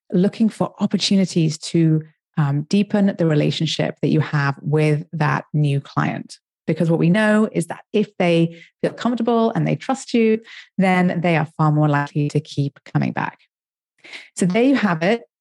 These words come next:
some, a, a, a step-by-step guide for acquiring new clients. Lots there to think through, but I want you to remember that acquiring new clients is an ongoing process. And some of the things I'm gonna share with you to-,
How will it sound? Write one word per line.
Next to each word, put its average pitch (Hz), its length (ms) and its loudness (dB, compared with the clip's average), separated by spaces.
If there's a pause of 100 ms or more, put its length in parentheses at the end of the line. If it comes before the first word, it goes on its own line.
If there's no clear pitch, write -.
(120)
some, 180 480 0
a, 185 140 0
a, 175 480 0
a 180 60 0
step-by-step 214 1080 -2
guide 156 540 2
for 196 680 0 (320)
acquiring 220 840 0
new 170 380 0
clients. - 680 -6 (320)
Lots 208 480 0
there 185 240 2
to 180 120 0
think 165 400 -4
through, 151 440 -2
but 175 300 -2
I 190 80 0
want 226 240 0
you 302 80 2
to 277 120 -2
remember 170 360 2
that 156 240 -2 (560)
acquiring 233 880 0
new 180 220 2
clients 160 500 -2
is 180 160 0
an 196 160 -2
ongoing 170 500 0
process. 151 580 -4
And 160 120 -2
some 202 180 0
of 226 100 0
the 226 60 -2
things 175 300 0
I'm 170 120 0
gonna 160 140 0
share 233 280 0
with 220 120 0
you 175 120 2
to-, 165 120 -8